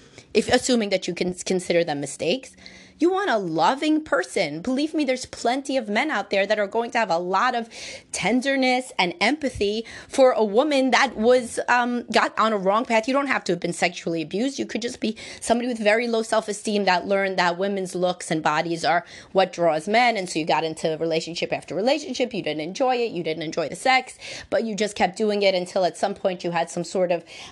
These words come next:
um, breakthrough that you don't wanna do it anymore. Share all of this with your partner. Your partner should know you. They should know you and who you are on a deep level. Okay? And, and if you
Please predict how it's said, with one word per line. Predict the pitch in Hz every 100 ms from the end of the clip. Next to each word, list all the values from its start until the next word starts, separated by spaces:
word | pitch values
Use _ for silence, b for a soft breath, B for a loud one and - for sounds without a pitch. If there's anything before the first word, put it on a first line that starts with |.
| -
um, | 175 165 170
breakthrough | 240 240 - 220
that | 190 -
you |
don't | 165
wanna | 156 175
do | 277 269
it |
anymore. | 240 226 226 220 214 214 b b b _ _
Share | - - - 285 349 392
all | 233 202
of | 180
this | 220 240
with | 254 254
your | 254
partner. | - 269 294 285 233
Your | 165 190
partner | 214 - 262 294
should | - 233
know | 220 175 185 214 302
you. | 226 175 165 - - B B B
They |
should | 349 269
know | 233 247 285
you | 226 202 247
and | 233 226
who | 240
you | 226 214
are | - 226 226
on | 190
a |
deep | 180 214 214
level. | 233 285 233 - B B B B B B -
Okay? | - 226 269 -
And, | 208 208 208
and | 220 214 208 - _
if | 240 240 208
you | 202 311